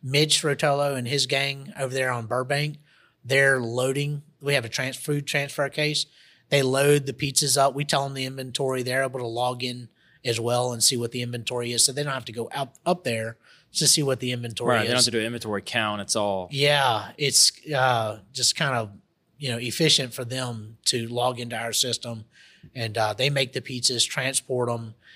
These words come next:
Speaker 1: and, uh, we deal with the headaches. If there's any headaches, we're dealing. Sanjay and I are, like, the maintenance liaisons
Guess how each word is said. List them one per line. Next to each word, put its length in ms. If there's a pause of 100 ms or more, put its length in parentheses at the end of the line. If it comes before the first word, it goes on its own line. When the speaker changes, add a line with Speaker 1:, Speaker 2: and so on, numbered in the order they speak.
(240)
Speaker 1:
and, 300
uh, 320
we 220
deal 160
with 160
the 60
headaches. 480
If 100
there's 220
any 200
headaches, 440
we're 140
dealing. 280
Sanjay 500
and 80
I 40
are, 120
like, 300 (540)
the 580 (540)
maintenance 520
liaisons 960